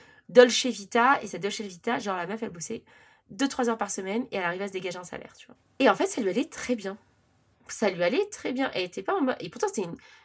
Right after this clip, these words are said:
une businesswoman, hein, c'était une entrepreneur, euh, voilà, qui, qui vraiment a monté un truc et tout, et elle était en mode, « Mais en fait, moi, je ne cherche pas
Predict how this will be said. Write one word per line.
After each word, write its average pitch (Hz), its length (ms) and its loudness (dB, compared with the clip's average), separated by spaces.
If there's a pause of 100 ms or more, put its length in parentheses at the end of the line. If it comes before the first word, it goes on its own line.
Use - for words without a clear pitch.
(280)
une 226 100 2
businesswoman, 311 640 4
hein, 262 140 4
c'était 214 280 -4
une 190 100 -6
entrepreneur, 214 760 -2 (400)
euh, 165 460 0
voilà, 220 280 2
qui, 165 680 -10
qui - 120 -14
vraiment 196 280 0
a 214 80 4
monté 175 240 -4
un 165 100 -2
truc - 200 -14
et 226 60 -6
tout, 311 140 -6
et 453 80 -6
elle 170 60 -2
était 170 140 -10
en 269 80 -4
mode, « 381 140 -6
Mais 196 180 -8
en - 60 -6
fait, - 180 -10
moi, 277 100 2
je 226 120 -4
ne 185 60 -8
cherche - 300 -10
pas 254 200 2